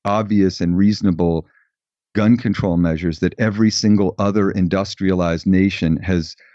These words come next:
has put into place and has demonstrably decreased the number of the deadly shootings. This is just objective reality.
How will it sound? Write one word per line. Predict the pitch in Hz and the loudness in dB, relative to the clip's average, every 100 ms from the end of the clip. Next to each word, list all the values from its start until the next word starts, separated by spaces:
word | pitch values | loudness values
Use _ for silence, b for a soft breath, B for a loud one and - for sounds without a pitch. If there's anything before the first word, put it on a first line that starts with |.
| b b | b b
has | 95 85 | -4 -2
put | - 107 | -2 2
into | 101 90 | 2 2
place | - 110 98 87 85 - | -2 0 0 0 -4 -8
and | 95 87 | -6 -4
has | 92 | -4
demonstrably | - 90 90 98 113 - 92 87 | -2 0 2 0 0 0 0 0
decreased | 80 92 - 92 87 - | 0 -2 0 0 0 0
the | 87 | 0
number | 90 90 82 | 2 2 0
of | 82 | 0
the | 85 78 | -4 -4
deadly | - 87 87 80 | -2 0 0 -2
shootings. | - 107 82 62 - - | 2 2 2 -4 -10 -4
This | 98 113 | -4 -2
is | 101 | -6
just | - 95 - - _ _ - | -2 -2 -4 -20 _ _ -6
objective | 82 87 92 - 90 85 | -4 0 -2 -2 -2 2
reality. | 87 90 90 87 76 - | 2 2 0 -4 -6 -10